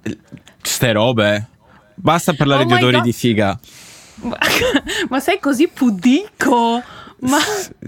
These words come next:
Speaker 1: sì,
Speaker 2: veramente ti mando a
Speaker 1: disgustato.
Speaker 2: fare il, il podcast del, del catechismo, vabbè.
Speaker 1: <laughs>
Speaker 2: Eh, il podcast del rosario,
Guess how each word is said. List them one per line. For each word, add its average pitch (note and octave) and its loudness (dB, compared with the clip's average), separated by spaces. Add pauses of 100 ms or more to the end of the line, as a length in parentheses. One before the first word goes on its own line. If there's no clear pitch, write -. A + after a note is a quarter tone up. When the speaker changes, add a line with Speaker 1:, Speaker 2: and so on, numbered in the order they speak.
(220)
Speaker 1:
sì, - -2
Speaker 2:
veramente A#3+ 0
ti - -2
mando A3 2
a - 2
Speaker 1:
disgustato. - -8
Speaker 2:
fare A#3 0
il, G#3+ 0
il G#3+ -2
podcast G#3+ -4
del, F3 -2
del E3+ -4
catechismo, E3 -6
vabbè. E3+ -4 (540)
Speaker 1:
<laughs> - -
Speaker 2:
Eh, F#3 -4
il G3+ -4
podcast A#3+ -2
del A3+ 0
rosario, E3 -4